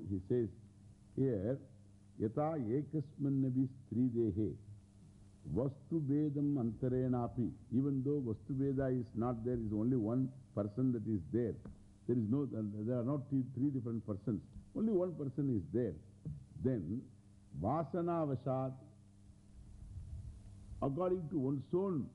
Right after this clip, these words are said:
one's own background, vasana vasat, vasana here is, so one's own background. Not because of perfume, et cetera there. Vasana vasat,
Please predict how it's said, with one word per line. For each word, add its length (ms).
one's 240
own 200
background, 680
vasana 460
vasat, 280
vasana 440
here 180
is, 200
so 240
one's 280
own 220
background. 560
Not 420
because 420
of 160
perfume, 540
et 60
cetera 400
there. 200
Vasana 480
vasat, 540